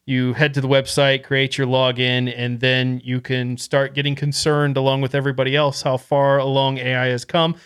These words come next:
and the fact that your job will soon be replaced from a robot,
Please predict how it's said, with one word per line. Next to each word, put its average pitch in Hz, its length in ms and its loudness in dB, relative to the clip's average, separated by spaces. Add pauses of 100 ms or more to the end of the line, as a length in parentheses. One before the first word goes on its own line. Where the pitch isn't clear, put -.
(220)
and 151 120 0
the 143 60 0
fact 143 340 0
that 135 180 0
your 143 140 0
job 135 380 2
will 127 100 -4
soon 131 260 -4
be 123 120 0
replaced 120 540 -2
from 117 360 -10
a 120 140 -8
robot, 175 480 2